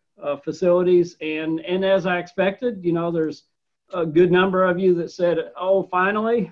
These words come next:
you know, I'm, I'm wanting to, to come back and do more." And, and as expected, there's some who said, "You're crazy. Aren't you, aren't you looking at your own data that you're sharing every week, uh, in terms of the number of cases across the country in particular?"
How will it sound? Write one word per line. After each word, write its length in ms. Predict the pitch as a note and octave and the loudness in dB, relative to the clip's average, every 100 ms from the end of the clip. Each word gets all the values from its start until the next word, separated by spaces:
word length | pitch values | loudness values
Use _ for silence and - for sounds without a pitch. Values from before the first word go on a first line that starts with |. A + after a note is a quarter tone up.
| - - | -12 -12
you 100 | D#3 | -8
know, 140 | D#3+ | -6
I'm, 360 | E3 D3+ D3+ D3+ | -6 -6 -10 -10
I'm 200 | C#3+ C#3+ | -8 -6
wanting 480 | D3 F#3 F#3 F3 E3 | -2 -4 -4 -6 -6
to, 120 | F#3 _ _ | -10 _ _
to 220 | D#3 C#3+ | -8 -8
come 240 | C#3+ F#3 F3+ | -4 -4 -2
back 260 | F3+ F#3 | -2 -4
and 140 | F3+ D#3+ | -4 0
do 120 | F3+ | 0
more." 440 | F3+ F#3 G3 G3+ | 2 2 2 0
And, 280 | E3+ E3 E3+ | -2 -4 -6
and 220 | E3+ E3+ F3 | -4 -2 0
as 220 | F3 E3+ | 0 -2
expected, 560 | E3+ - G3 G3 G3 | -6 -4 -4 -2 -4
there's 240 | E3 E3+ D#3+ | -4 -6 -4
some 260 | F#3+ F#3+ | -4 -2
who 120 | E3 E3 | -2 -4
said, 360 | F#3 E3+ D#3 _ _ _ _ _ _ | -6 -8 -8 _ _ _ _ _ _
"You're 160 | D#3 D#3+ | -6 -2
crazy. 520 | G3 A#3 A#3 D3 C#3+ | 2 2 0 -2 -4
Aren't 180 | E3 F3 | -4 -4
you, 220 | F3 F3+ | -4 -4
aren't 240 | D#3+ G3 F#3+ | -4 -4 -2
you 200 | F3+ F3+ | 2 2
looking 320 | G3 F#3+ F#3+ | 2 0 0
at 120 | G3 | 0
your 180 | F3+ F#3+ | 0 2
own 160 | F#3+ F#3 | 2 2
data 340 | F#3 G3 D#3 | 2 2 0
that 160 | D3+ C#3+ | -4 -8
you're 140 | C#3+ | -10
sharing 380 | - G#3 G#3 D#3 | -4 -2 0 -2
every 260 | C#3 C#3 | -4 -6
week, 300 | C#3 C3 B2+ _ | -6 -6 -8 _
uh, 200 | D3 C#3 | -10 -8
in 140 | C#3 C#3 | -8 -6
terms 240 | E3 D3+ | -6 -6
of 120 | C#3+ | -8
the 40 | C#3+ | -8
number 380 | D3 D#3 C#3+ C3+ | -6 -4 -6 -8
of 80 | |
cases 400 | - D#3+ E3 D3 | -6 -6 -8 -12
across 400 | B2+ - E3+ D#3+ | -16 -14 -12 -12
the 80 | - | -18
country 500 | - G3 F#3 D#3 D3+ | -8 -6 -6 -8 -12
in 80 | C#3 | -12
particular?" 720 | C3+ - F#3 F3+ B2 B2+ | _ -10 -8 -8 -12 -12